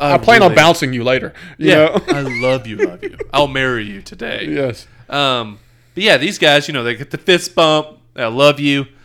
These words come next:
Speaker 1: I love that they put the earphones on because we get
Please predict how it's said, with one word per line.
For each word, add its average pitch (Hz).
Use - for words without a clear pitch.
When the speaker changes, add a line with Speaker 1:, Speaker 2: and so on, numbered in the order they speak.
Speaker 1:
I 120
love 143
that 139
they 131
put 135
the 123
earphones 110
on 104
because 135
we 160
get 175